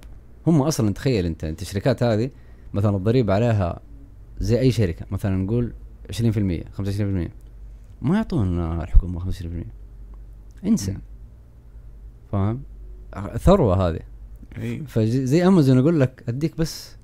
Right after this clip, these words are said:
Speaker 1: مية مليار، تبغى ولا لا؟" حيقول له: "أوكي." ممكن تكون
Speaker 2: مم.
Speaker 1: عشرة في المية، خمسة في المية، بس مبلغ كبير برضو. يقول: "مو عاجبك، أنا السنة الجاية أروح بلد ثاني." بكل بساطة.
Speaker 2: مم.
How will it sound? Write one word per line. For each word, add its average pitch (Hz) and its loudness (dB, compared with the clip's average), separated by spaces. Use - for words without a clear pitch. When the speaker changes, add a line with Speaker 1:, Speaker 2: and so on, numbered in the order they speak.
Speaker 1:
مية 123 2
مليار، 95 0
تبغى 120 -2
ولا 92 2
لا؟" 90 -6
حيقول 180 -2
له: 175 0
"أوكي." 165 -4
ممكن 147 6
تكون 175 6
Speaker 2:
مم. 160 8
Speaker 1:
عشرة 139 6
في 110 4
المية، 113 6
خمسة 113 2
في 104 -2
المية، 110 2
بس 107 2
مبلغ 147 4
كبير 123 2
برضو. 90 -2
يقول: 151 6
"مو 147 8
عاجبك، 135 4
أنا 135 4
السنة 131 0
الجاية 113 2
أروح 113 -2
بلد 98 0
ثاني." 92 0
بكل 147 0
بساطة. 113 4
Speaker 2:
مم. 101 -4